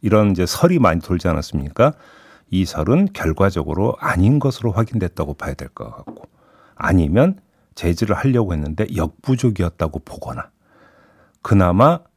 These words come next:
먹힌 건 친윤 당사자들이 아니라 그 친윤과 친한 사람들, 이른바 반계에 국한된 것으로 한정해서 봐야 되지 않을까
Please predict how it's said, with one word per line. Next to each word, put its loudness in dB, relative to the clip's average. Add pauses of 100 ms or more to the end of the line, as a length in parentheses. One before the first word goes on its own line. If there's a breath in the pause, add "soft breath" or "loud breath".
먹힌 -6
건 4 (160)
친윤 2
당사자들이 -2
아니라 0
그 -4
친윤과 4
친한 0
사람들, -8 (920)
이른바 0
반계에 4
국한된 -2 (520)
것으로 0 (240 loud breath)
한정해서 -2
봐야 -8
되지 -8
않을까 -10